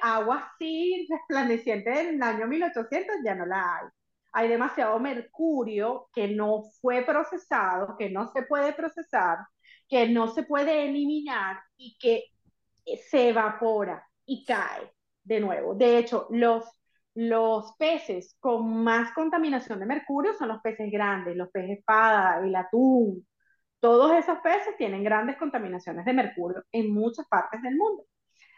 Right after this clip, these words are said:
Eh, pero aún así, te dicen, "Bueno, tiene que ser lo más mineralizada posible".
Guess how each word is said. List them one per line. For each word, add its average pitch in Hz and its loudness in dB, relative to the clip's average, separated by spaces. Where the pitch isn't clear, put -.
Eh, 262 4
pero 302 2
aún 269 0
así, 311 -6
te 262 0
dicen, 262 0
"Bueno, 269 2
tiene 240 0
que 320 -2
ser 330 2
lo 320 4
más 247 -2
mineralizada 226 -2
posible". 196 -12